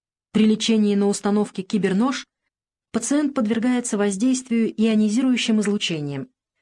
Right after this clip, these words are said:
Тип ионизирующего излучения — фотонное, рентгеновское. Негативные эффекты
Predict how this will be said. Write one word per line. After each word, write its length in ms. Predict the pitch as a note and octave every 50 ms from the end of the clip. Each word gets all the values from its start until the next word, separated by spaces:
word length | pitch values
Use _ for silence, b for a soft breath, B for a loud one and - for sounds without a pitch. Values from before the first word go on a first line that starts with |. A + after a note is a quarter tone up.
| _ _
Тип 280 | - - A3+ A3 A3+ - _
ионизирующего 920 | - G#3 G#3 G3 G3 G#3 G#3 F#3+ F#3+ G#3 F#3+ F3 E3+ E3 - - E3 E3 E3+
излучения — 600 | E3 F3+ F#3 G3 - D4+ D#4+ C#4 G#3+ D#3 C#3 - _ _ _ _
фотонное, 800 | - - G#3 F#3 F3+ - F#3 F3 F3 F#3 G3+ G#3+ G#3+ G#3+ G#3 - _ _ _ _ -
рентгеновское. 880 | G#3+ B3+ C4 B3 F3 F3 F3+ F3+ D3+ D3 C#3 - - - C#3+ C3+ D3+ _ _ _ _ _ _ _ _ _ _ -
Негативные 640 | G3 G3 F#3 G3 F#3+ G3 G#3+ F3+ F3+ F3 E3+ E3
эффекты 500 | E3 - - D#4 D4+ - - F3 D3 C3